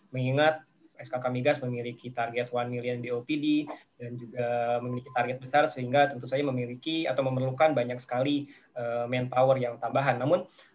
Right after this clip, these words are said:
pertanyaannya apakah apa yang kita miliki, background pendidikan kita miliki, apakah sesuai dengan hal itu? Itu menjadi,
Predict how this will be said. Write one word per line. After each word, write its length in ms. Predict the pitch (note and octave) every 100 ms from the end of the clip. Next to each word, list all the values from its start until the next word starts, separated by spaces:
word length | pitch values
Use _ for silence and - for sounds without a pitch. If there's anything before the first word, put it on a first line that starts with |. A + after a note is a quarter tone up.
| _ _ _ _
pertanyaannya 480 | C#3 C#3+ C#3 D3+ G3
apakah 400 | - C#3 F#3 F#3
apa 240 | C#3 - E3
yang 80 |
kita 220 | D3 C3+ C3+
miliki, 560 | C3 B2+ B2+ F3 G3
background 400 | C3+ C3 C3+ C3
pendidikan 320 | B2+ B2 C3
kita 260 | B2+ B2+ B2+
miliki, 320 | B2+ B2 B2
apakah 240 | D3 - B2+
sesuai 400 | C3+ D#3 D#3 C3+
dengan 220 | B2+ B2+
hal 140 | B2
itu? 240 | B2 D#3+ F3+
Itu 160 | C#3+
menjadi, 260 | D3 B2+ B2+